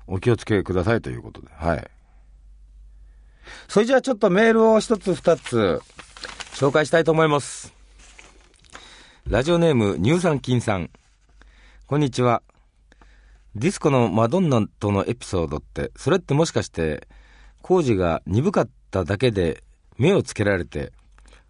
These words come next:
お持ち帰りされそうになってたのかもね。笑いだった。<laughs> そりゃ、そ-、そうかな。そういうことか。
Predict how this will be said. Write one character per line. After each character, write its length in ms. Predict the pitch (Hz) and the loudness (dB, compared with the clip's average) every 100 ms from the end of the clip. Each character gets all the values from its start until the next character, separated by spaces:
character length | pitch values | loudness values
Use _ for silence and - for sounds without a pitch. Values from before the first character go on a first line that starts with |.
| - | -6
お 100 | 107 | -2
持 80 | 196 | -2
ち 100 | - | 0
帰 200 | 208 190 | 0 0
り 80 | |
さ 140 | 160 175 | 0 0
れ 100 | 170 | 0
そ 180 | 175 165 | 0 0
う 40 | |
に 180 | 156 143 | 0 0
な 140 | 147 | -2
っ 20 | |
て 180 | - - | -2 -4
た 140 | 95 95 | -2 0
の 200 | 80 65 | -2 -2
か 140 | 104 | -4
も 140 | 82 | -2
ね。 220 | 65 80 - - | -2 -4 -6 -8
笑 260 | 80 82 | -4 -4
い 20 | |
だ 120 | 78 - | -6 -10
っ 20 | |
た。 120 | - - - - - | -14 -14 -16 -20 -20
<laughs> 320 | - - - | -20 -20 -20
そ 100 | - - | -20 -18
り 60 | 226 | -20
ゃ、 20 | - - - - - - - - | -20 -20 -20 -20 -20 -20 -20 -20
そ-、 200 | - - 65 - | -20 -16 -16 -10
そ 160 | - | -8
う 80 | 98 | -6
か 120 | - | -8
な。 200 | - - - _ - - - - - _ | -14 -16 -20 _ -20 -20 -20 -20 -20 _
そ 160 | - 123 | -4 -2
う 20 | |
い 20 | |
う 20 | |
こ 80 | 127 | 0
と 140 | 123 | -2
か。 160 | - - | -8 -14